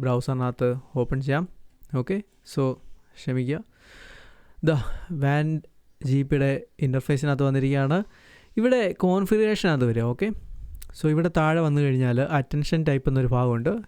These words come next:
ഇവിടെ എടുത്തു കഴിഞ്ഞാൽ ഫ്ലാഷ് കാണിക്കുന്നതായിരിക്കും, കണ്ടില്ലേ, ഇതാണ് ഫ്ലാഷ് അറ്റൻഷൻ. ഓക്കെ, അപ്പോൾ ഇത് ക്ലിക്ക് കൊടുക്കുക,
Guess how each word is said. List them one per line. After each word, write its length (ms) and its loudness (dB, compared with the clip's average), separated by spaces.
ഇവിടെ 200 2
എടുത്തു 240 2
കഴിഞ്ഞാൽ 320 2
ഫ്ലാഷ് 400 2
കാണിക്കുന്നതായിരിക്കും, 560 2
കണ്ടില്ലേ, 280 0
ഇതാണ് 300 0
ഫ്ലാഷ് 260 0
അറ്റൻഷൻ. 400 -4
ഓക്കെ, 160 -2
അപ്പോൾ 180 2
ഇത് 120 2
ക്ലിക്ക് 240 0
കൊടുക്കുക, 320 0